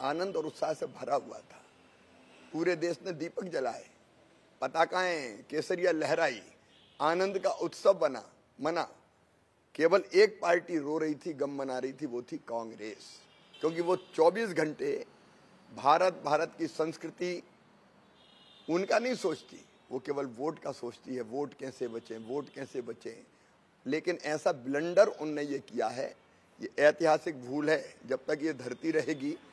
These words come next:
ये लिखा रहेगा कि कांग्रेस ने भगवान राम के मंदिर में रामलला की प्राण प्रतिष्ठा का विरोध किया था।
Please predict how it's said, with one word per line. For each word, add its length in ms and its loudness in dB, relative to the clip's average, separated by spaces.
ये 100 0
लिखा 300 4
रहेगा 480 6
कि 60 -8
कांग्रेस 580 2
ने 80 -4
भगवान 540 -4
राम 340 2
के 260 0
मंदिर 440 -2
में 300 -4
रामलला 500 2
की 140 -6
प्राण 340 -4
प्रतिष्ठा 460 -8
का 140 -4
विरोध 420 -4
किया 300 -4
था। 380 0